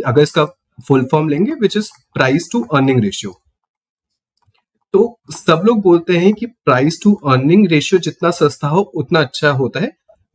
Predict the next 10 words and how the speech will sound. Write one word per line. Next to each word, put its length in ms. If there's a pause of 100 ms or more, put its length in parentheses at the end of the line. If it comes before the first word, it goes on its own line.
(140)
but 100 (260)
not 200
exactly। 460 (480)
And 180 (360)
how 220 (120)
to 140
decide 340
a 60 (260)
parameter 760 (420)
कि 180